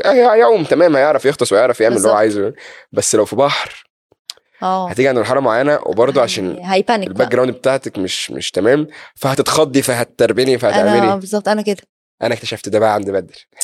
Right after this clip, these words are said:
Speaker 2: وده بقى إيه؟ يهودي بقى، لما يكتشف إنك بتخاف من حاجة بقى، ي-
Speaker 1: متعة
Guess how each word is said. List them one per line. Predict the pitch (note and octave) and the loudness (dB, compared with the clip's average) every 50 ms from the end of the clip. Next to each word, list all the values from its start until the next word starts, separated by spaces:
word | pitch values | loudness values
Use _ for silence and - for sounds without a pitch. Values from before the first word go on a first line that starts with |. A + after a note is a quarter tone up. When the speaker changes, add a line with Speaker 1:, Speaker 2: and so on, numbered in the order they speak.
| - - - - - _ _ _ _ _ | -14 -14 -18 -18 -20 _ _ _ _ _
Speaker 2:
وده | G#3+ - B3+ C4 | 0 0 2 2
بقى | C4+ D4 D4+ C#4+ | 4 4 4 4
إيه؟ | B3+ C#4 D4+ D#4 D#4 C#4+ | 4 4 4 4 4 2
يهودي | C4+ B3 C#4 C4 D#4+ F4 G#4 G#4+ C#4+ | 2 2 2 4 4 4 4 4 4
بقى، | B3 C#4 C4+ - G#3 | 4 2 2 2 2
لما | A#3 A#3+ A#3+ B3 | 0 2 2 2
يكتشف | B3+ A3 - E4+ F4 F4 D#4 | 0 2 2 0 0 0 0
إنك | E4 D4 B3 | 0 0 0
بتخاف | A#3 A#3+ - D4+ D#4+ D#4 | 0 0 2 0 0 2
من | D#4+ E4+ | 0 0
حاجة | F#4+ - D#4 E4+ E4 C#4+ | 0 2 0 0 0 0
بقى، | D#4 E4+ E4+ G4 C#5 C#5 B4+ - A#3 B3+ | 2 2 2 2 2 2 0 0 0 -2
ي- | A#3+ A#3 A#3 A3+ - _ _ _ | -2 -4 -6 -8 -10 _ _ _
Speaker 1:
متعة | C3 B2+ C3 D3 E3 E3+ - - D3+ B2+ A#2 A2 A2+ A2+ A2 A2 G#2+ G#2+ G2+ G2+ F#2+ | -6 0 2 2 2 2 2 0 0 0 2 0 2 2 2 2 2 4 4 2 2